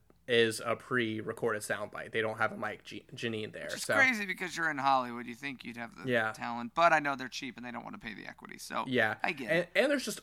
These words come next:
Speaker 1: all in all less people in the houses. They're
Speaker 2: Yeah.
Speaker 1: smaller and there's less people in there. Uh, you would think you might be able to find more people in Hollywood that wanna act, but, you know.
Speaker 2: Universal
Speaker 1: Maybe,
Speaker 2: doesn't
Speaker 1: I was
Speaker 2: wanna
Speaker 1: gonna say,
Speaker 2: pay,
Speaker 1: maybe they,
Speaker 2: maybe.
Speaker 1: maybe they
Speaker 2: I don't
Speaker 1: just,
Speaker 2: know.
Speaker 1: uh, who knows?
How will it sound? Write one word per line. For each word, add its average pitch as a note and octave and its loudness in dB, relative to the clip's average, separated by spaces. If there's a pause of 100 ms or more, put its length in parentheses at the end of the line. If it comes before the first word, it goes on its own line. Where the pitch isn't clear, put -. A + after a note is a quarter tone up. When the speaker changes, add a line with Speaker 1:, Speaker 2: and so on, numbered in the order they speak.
Speaker 1:
all C3+ 6
in C3+ 4
all A#2+ 6
less A#2 6
people A#2 -4
in A2 -4
the A2 -4
houses. A2+ -2 (520)
They're C3 8
Speaker 2:
Yeah. B2+ 8
Speaker 1:
smaller C3 10
and A#2+ 8
there's A2+ 2
less G#2+ -2
people - -8
in B2 -2
there. A#2+ 4 (560)
Uh, A2+ 4
you A#2 -2
would A2+ -6
think C3+ -2
you C3 -4
might B2 0
be B2 0
able A#2 0
to A2+ -2
find E3 4
more C#3 6
people A#2 0
in A2 0
Hollywood C3 4
that G#2+ -2
wanna A2 -2
act, C3 2
but, G#2+ 0 (520)
you B2 -2
know. G#2+ -8 (1160)
Speaker 2:
Universal B2+ -4
Speaker 1:
Maybe, D3+ 10
Speaker 2:
doesn't D3 4
Speaker 1:
I D3 8
was C#3+ 8
Speaker 2:
wanna D3 4
Speaker 1:
gonna C3+ 2
say, D3+ 8
Speaker 2:
pay, C3 8
Speaker 1:
maybe C3 8
they, C3 8
Speaker 2:
maybe. A#2+ 0
Speaker 1:
maybe A#2+ 4
they A#2 4
Speaker 2:
I - 0
don't A2+ 2
Speaker 1:
just, C3+ -4
Speaker 2:
know. C3+ -2
Speaker 1:
uh, C3 6
who G#3+ 2
knows? G#2+ 2